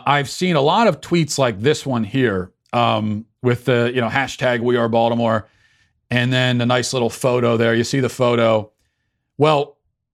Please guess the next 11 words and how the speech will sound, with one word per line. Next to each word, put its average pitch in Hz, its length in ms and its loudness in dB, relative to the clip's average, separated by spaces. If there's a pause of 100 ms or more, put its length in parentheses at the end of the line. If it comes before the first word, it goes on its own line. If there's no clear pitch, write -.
(400)
that's 190 360 0
a 254 60 4
photo 170 680 2
of 135 280 0
the 120 100 2
aquarium 107 960 -2
at 131 160 0
the 127 140 -4
Inner 120 160 0
Harbor. 101 420 -4 (640)
And 143 580 0